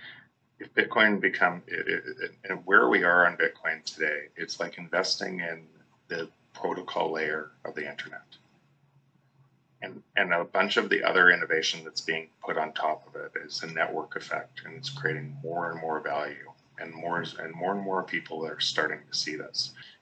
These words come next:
If you think a hundred and eighty-five trillion dollars is a lot over the last twenty years, wait till you see what's coming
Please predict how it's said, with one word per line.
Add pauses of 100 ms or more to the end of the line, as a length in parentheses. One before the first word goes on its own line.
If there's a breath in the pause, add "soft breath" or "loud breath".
If
you
think
a
hundred
and
eighty-five
trillion
dollars
is
a
lot
over
the
last
twenty
years, (180)
wait
till
you
see
what's
coming